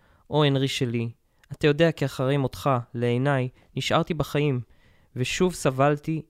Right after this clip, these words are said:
את כל הסבל הזה אך ורק לשם מטרה אחת בלבד, נקמה. נקמתי שלי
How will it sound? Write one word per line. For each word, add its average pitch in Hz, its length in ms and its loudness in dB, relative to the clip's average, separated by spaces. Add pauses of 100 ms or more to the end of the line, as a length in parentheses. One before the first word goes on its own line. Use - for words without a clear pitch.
את - 100 -12
כל 165 260 2
הסבל 151 380 2
הזה 143 280 0
אך - 200 -4
ורק 131 260 0
לשם 127 220 -2
מטרה 123 280 0
אחת 120 220 -2
בלבד, 113 400 -2
נקמה. 143 420 4 (840)
נקמתי 123 440 -4
שלי 139 420 0